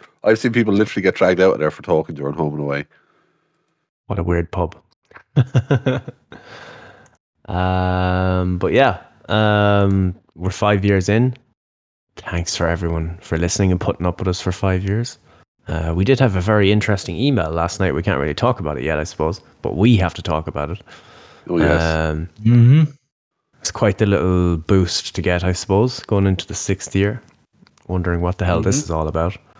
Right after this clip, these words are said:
Speaker 2: Uh, basically,
Speaker 4: Well,
Speaker 2: we're
Speaker 4: we have to
Speaker 2: millionaires.
Speaker 4: we have to talk to our legal team because, you know, we have to bring up the Gordo factor of it all. You know, we, we don't wanna
Speaker 3: Oh,
Speaker 4: leave ourselves
Speaker 3: yeah.
Speaker 4: open to, uh, you know, y-, you know, these future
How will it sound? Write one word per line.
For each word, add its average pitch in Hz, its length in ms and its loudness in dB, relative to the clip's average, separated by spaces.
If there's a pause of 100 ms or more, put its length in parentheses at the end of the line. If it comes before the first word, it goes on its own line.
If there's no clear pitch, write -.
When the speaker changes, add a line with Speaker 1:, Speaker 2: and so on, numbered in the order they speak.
(460)
Speaker 2:
Uh, 78 220 -8
basically, 117 340 4
Speaker 4:
Well, 127 280 8
Speaker 2:
we're 92 120 4
Speaker 4:
we 90 60 2
have 85 120 2
to 78 40 -4
Speaker 2:
millionaires. 71 280 -8 (480)
Speaker 4:
we 110 80 -4
have 123 100 -4
to - 60 -18
talk 127 200 -2
to - 100 -4
our 104 80 2
legal 98 560 0
team 95 360 -4
because, 90 320 -2
you 92 80 -6
know, 82 240 -6 (640)
we 80 160 -8
have 78 140 -4
to - 60 -18
bring 95 140 -4
up 90 120 -6
the 95 80 -2
Gordo 90 480 0 (440)
factor 82 400 -6
of 82 120 -6
it 80 80 -10
all. 78 200 -8 (120)
You - 40 -12
know, 80 160 -14
we, 85 120 -10
we 92 120 -8
don't 92 120 -2
wanna 101 160 4
Speaker 3:
Oh, - 20 6
Speaker 4:
leave 101 100 6
ourselves 104 320 4
Speaker 3:
yeah. 107 300 6
Speaker 4:
open 104 160 0
to, 87 160 -2
uh, 85 260 -4 (2250)
you 87 140 -10
know, 76 140 -10
y-, 69 40 -8
you 98 480 0
know, 78 300 -6
these 73 180 -10
future 85 480 -6